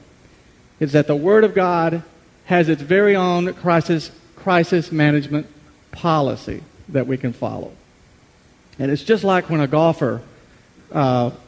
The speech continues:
finds his game falling apart. Now, I would have to have a game before it would fall apart. He's taught to go back to the basic fundamentals of how to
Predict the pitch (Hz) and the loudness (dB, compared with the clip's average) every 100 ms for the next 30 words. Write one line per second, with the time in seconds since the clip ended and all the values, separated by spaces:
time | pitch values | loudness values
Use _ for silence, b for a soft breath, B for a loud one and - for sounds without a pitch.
0 | _ - 160 160 156 131 139 147 135 151 | _ -4 0 0 0 -2 2 2 2 2
1 | 143 131 127 - 127 107 117 135 143 139 | 2 0 -2 -2 -2 -2 -2 0 2 2
2 | 135 139 143 127 123 120 113 117 123 113 | 0 2 2 2 2 2 0 -2 -4 -4
3 | 110 127 117 113 123 107 95 - - _ | -4 -4 -4 -4 -6 -6 -8 -14 -20 _
4 | _ _ _ _ - - - _ - - | _ _ _ _ -20 -20 -20 _ -20 -20
5 | - - - 202 - 247 247 - 220 214 | -20 -16 -2 -2 -2 -2 0 2 4 4
6 | 214 220 214 208 190 196 220 226 226 220 | 4 2 0 -2 0 2 4 4 2 -4
7 | 208 202 196 196 208 185 147 - 147 170 | -2 0 2 2 2 2 -2 -2 -2 2
8 | 175 160 | 2 2